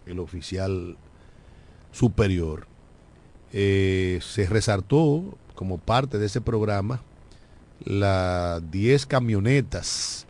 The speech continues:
y las diez motocicletas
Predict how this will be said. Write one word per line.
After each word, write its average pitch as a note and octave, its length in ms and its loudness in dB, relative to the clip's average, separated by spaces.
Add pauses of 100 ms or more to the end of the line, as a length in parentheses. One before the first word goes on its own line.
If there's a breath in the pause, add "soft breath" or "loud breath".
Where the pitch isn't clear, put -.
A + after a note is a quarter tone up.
(120)
y F#2 80 -8
las E2+ 1080 -6 (160)
diez C3 380 4
motocicletas A2 1040 0